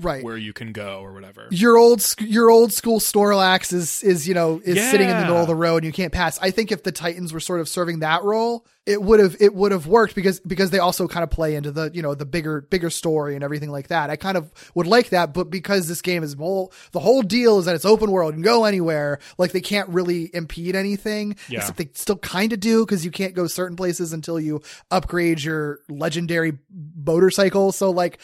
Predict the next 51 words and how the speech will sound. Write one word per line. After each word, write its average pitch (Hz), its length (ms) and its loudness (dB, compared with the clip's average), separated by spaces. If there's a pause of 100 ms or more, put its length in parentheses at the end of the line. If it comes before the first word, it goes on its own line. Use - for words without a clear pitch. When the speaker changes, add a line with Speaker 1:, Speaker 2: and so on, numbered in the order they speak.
(220)
Speaker 1:
I 202 100 4
don't 185 100 2
Speaker 2:
Yeah. 165 60 0
Speaker 1:
know. 151 200 -2
It, 220 240 4
it, 226 160 2
it, 240 240 0
it 254 100 2
feels 277 220 4
like 247 120 0
they 220 100 0
st-, - 220 -2
even, 269 240 0 (160)
so - 140 2
I 277 80 10
guess 330 240 0
even 254 220 2
though 240 140 2
if 233 140 -2
it 214 100 4
was 196 280 4
open 180 280 0
world, 165 220 0
they 165 60 -4
still 214 140 -4
could 208 120 -6
have 170 60 -10
found 175 180 -6
some 190 340 -2
way 170 200 0
to 156 80 -4
be 160 140 -4
like, 151 280 -4 (220)
"You 214 180 4
can't 214 300 -2
get 180 240 0
to 190 180 0
this 165 220 -2
gym 160 360 -2
until 156 320 -4
you 156 240 -2
Speaker 2:
Yes. - 280 -8
Speaker 1:
defeat 170 240 -6
this 147 140 -8
Titan." 131 460 -10
But 156 260 -4 (300)
I 214 120 2
feel 254 260 4
like 240 180 4
they 214 140 4
really 185 500 0